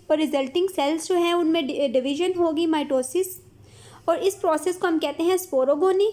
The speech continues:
क्योंकि इसमें as a result जो डॉटर सेल्स प्रोड्यूस होते हैं ना,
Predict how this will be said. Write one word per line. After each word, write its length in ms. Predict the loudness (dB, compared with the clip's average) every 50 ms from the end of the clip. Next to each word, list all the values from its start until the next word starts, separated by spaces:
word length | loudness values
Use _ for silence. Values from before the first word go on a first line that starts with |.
| -2 -6 -4
क्योंकि 260 | -2 -2 0 0 -2
इसमें 480 | -2 -4 -6 -4 0 0 0 0 0 -2
as 340 | 0 0 0 0 0 0
a 260 | 0 0 0 0 0 0
result 300 | 0 2 2 0 0 0
जो 120 | -2 -2
डॉटर 380 | 0 0 0 -2 -2 -2 -2 -4
सेल्स 340 | -2 0 0 0 0 0 -2
प्रोड्यूस 460 | -4 -4 -2 -2 -2 -2 -2 -2 -2
होते 240 | -4 -4 -2 -4 -4
हैं 80 | -4
ना, 240 | -4 -4 -6 -6 -8